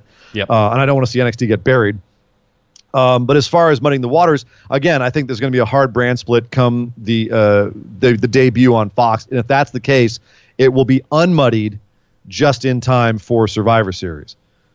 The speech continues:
Speaker 2: So with about a month and a half to clear things up on each of the rosters.
Speaker 1: Yeah.
Speaker 2: So I
Speaker 1: I mean,
Speaker 2: think, I
Speaker 1: Survivor
Speaker 2: think, I
Speaker 1: I mean,
Speaker 2: think
Speaker 1: um, what are we talking about? Uh, Clash of Champions is in September, and then we've got,
Speaker 2: Yeah.
Speaker 1: what, two months after that to build?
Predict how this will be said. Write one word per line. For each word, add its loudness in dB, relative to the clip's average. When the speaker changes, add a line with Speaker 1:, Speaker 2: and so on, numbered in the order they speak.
Speaker 2:
So 0
with -2
about 2
a 2
month 0
and 0
a 0
half -2
to 0
clear 0
things -2
up 0
on 0
each -4
of -4
the -2
rosters. -4
Speaker 1:
Yeah. 0
Speaker 2:
So 2
I 2
Speaker 1:
I 0
mean, 0
Speaker 2:
think, -2
I 2
Speaker 1:
Survivor 2
Speaker 2:
think, -2
I -4
Speaker 1:
I -4
mean, 0
Speaker 2:
think -2
Speaker 1:
um, -2
what -2
are 2
we 0
talking 0
about? -2
Uh, -8
Clash -2
of -12
Champions -2
is -8
in -4
September, -4
and -2
then -2
we've -4
got, 0
Speaker 2:
Yeah. -12
Speaker 1:
what, -10
two -2
months -2
after -4
that -2
to -4
build? 0